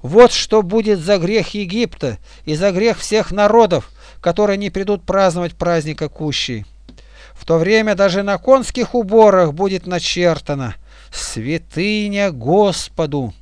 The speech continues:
и котлы в доме Господнем будут как жертвенные чаши пред алтарём. И все котлы в Иерусалиме и Иудее будут святынею Господа Саваофа.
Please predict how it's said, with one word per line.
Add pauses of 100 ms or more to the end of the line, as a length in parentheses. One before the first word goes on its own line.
(440)
и
котлы
в
доме
Господнем
будут
как
жертвенные
чаши
пред
алтарём. (840)
И
все
котлы
в
Иерусалиме
и
Иудее
будут
святынею
Господа
Саваофа.